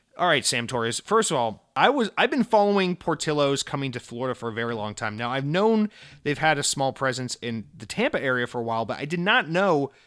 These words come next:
I, I knew that they were supposed to be coming to Orlando, but I thought that was one of those, like, they just kept talking and talking about it. Now, I knew it was coming to the, the Vineland Road area part near, like, Disney and near, like, the Disney Springs area part of Kissimmee.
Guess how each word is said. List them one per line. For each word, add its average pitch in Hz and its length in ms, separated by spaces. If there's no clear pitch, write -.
I, - 200
I 190 120
knew 226 140
that 226 160
they 190 80
were 170 160
supposed 226 440
to 220 60
be 190 60
coming 170 220
to 156 80
Orlando, 139 320
but 139 160
I - 20
thought 220 220
that 214 120
was 175 140
one 170 120
of 165 40
those, 147 220
like, 139 260
they 147 120
just 156 180
kept - 160
talking 147 400
and 117 80
talking 135 300
about 143 200
it. 139 80
Now, 139 120
I 151 80
knew 196 200
it 220 60
was 190 140
coming 175 300
to 160 180
the, 135 340
the 127 340
Vineland 139 720
Road 131 500
area 139 420
part 135 420
near, 127 300
like, 113 180
Disney 131 400
and 127 120
near, 123 120
like, 113 140
the 117 80
Disney 120 260
Springs 127 400
area 123 540
part 123 280
of 104 100
Kissimmee. 175 680